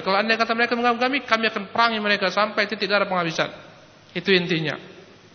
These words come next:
Maka berkata seorang dari Bani Kinana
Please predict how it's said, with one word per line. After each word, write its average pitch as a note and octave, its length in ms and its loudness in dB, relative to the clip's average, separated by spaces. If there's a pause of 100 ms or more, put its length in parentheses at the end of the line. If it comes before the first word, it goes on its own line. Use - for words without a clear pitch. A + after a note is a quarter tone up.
(1300)
Maka A3+ 260 4 (3250)
berkata G3+ 400 4
seorang G#3 480 2
dari F#3 240 -2
Bani F3+ 240 2
Kinana D#3 400 -2